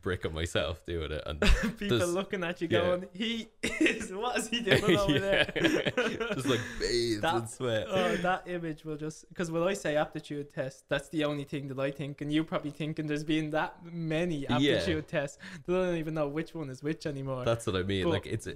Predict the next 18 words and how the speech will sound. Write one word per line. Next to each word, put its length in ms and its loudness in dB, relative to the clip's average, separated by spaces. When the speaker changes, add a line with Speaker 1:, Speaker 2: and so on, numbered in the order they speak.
Speaker 1:
it's 140 0
a 80 0
fantastic 1120 -2
career, 400 0
but 140 -6
if 160 -4
you 60 -2
don't 300 0
like 200 -4
exams, 540 -4
it's 140 -10
not 300 0
the 120 -2
Speaker 2:
It's 80 -2
Speaker 1:
career 240 4
Speaker 2:
not 100 2
Speaker 1:
for 100 4
Speaker 2:
career 260 4